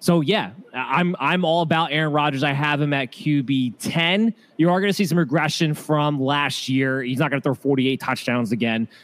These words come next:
Um, and I do think him missing time, I do think him maybe n-, not being as motivated as he usually would to play for Green Bay is gonna have a factor. But I still have him as Q B ten,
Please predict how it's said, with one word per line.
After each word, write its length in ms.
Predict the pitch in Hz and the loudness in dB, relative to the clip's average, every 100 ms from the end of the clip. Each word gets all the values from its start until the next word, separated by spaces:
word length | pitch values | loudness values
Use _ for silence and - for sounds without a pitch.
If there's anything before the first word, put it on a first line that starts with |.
| - - - | -20 -8 -2
Um, 300 | 139 120 123 | 0 0 0
and 100 | 135 | 0
I 120 | 143 | 2
do 180 | 151 156 | 2 2
think 240 | 160 147 | 0 0
him 220 | 143 143 | 0 2
missing 360 | 143 143 139 131 | 2 0 0 0
time, 480 | - 139 135 135 131 | 0 0 0 2 2
I 100 | 123 | 2
do 200 | 139 131 | 2 2
think 200 | 139 117 | 0 -2
him 180 | 135 127 | 0 0
maybe 240 | 127 120 | 2 2
n-, 320 | 123 131 123 | 0 0 0
not 260 | 123 135 110 | -2 -2 0
being 240 | 135 135 | 0 2
as 280 | 120 123 120 | 0 -2 0
motivated 720 | 123 120 127 127 113 123 123 | 0 2 2 2 2 0 2
as 160 | 120 117 | 0 0
he 60 | 123 | 2
usually 560 | 110 117 120 117 117 | 4 2 0 0 2
would 280 | 113 123 123 | 2 2 0
to 40 | 113 | -2
play 280 | - 131 | 0 0
for 120 | 117 123 | 0 -2
Green 240 | 127 120 | 0 0
Bay 160 | 113 117 | 0 0
is 80 | |
gonna 160 | 117 123 | -2 -4
have 220 | 113 120 | -2 -2
a 60 | 113 | -2
factor. 500 | - 117 113 110 110 - - | -2 -2 -2 -4 -4 -8 -8
But 100 | - | -2
I 40 | 151 | 0
still 200 | 151 165 | 0 0
have 200 | 160 151 | 2 2
him 60 | |
as 100 | 143 | 0
Q 260 | 120 - 131 | -2 0 0
B 140 | 117 | 0
ten, 380 | 113 123 117 107 | -2 -2 -2 -4